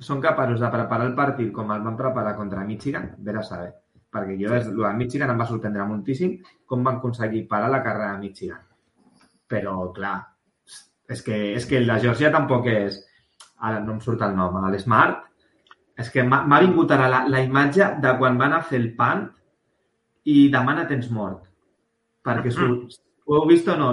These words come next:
Speaker 1: Que fa el punt, el fake del punt i demana temps mort i dius, «Cabron, que algú ha vist».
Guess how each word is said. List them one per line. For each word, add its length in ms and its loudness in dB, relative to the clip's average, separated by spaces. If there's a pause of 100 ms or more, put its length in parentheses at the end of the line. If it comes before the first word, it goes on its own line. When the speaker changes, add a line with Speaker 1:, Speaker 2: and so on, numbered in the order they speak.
Speaker 1:
Que 160 0
fa 160 2
el 120 2
punt, 280 2
el 80 -2
fake 220 -6
del 180 0
punt 240 -2
i 40 -2
demana 320 0
temps 200 -6
mort 300 -6
i 60 -4
dius, 260 -2 (340)
«Cabron, 320 -2
que 60 -4
algú 280 -2
ha 60 4
vist». 300 0